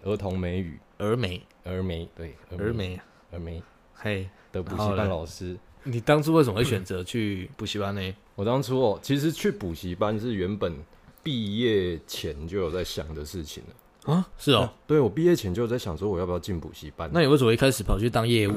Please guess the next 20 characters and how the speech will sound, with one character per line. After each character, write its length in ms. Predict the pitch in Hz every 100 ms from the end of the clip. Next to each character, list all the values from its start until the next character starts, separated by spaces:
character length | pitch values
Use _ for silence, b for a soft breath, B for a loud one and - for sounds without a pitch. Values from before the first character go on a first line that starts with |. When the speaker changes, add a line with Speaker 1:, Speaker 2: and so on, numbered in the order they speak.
| 98
Speaker 2:
呢？ 220 | 95 92 _ -
Speaker 1:
就 140 | 165
想 180 | 147 95
要 100 | 110
先 320 | 120 127 131 - -
run 240 | 143 110
一 60 | 98
下， 140 | 113
你 80 | 82
知 40 |
道 120 | 90 85
吗？ 120 | 76 - _ _
就 100 | -
是 180 | 180 196 196 -
你 140 | 107
会 120 | 120
想 200 | 156 104
要 80 | 110
先， 200 | 117 120 123
哦， 200 | 95 85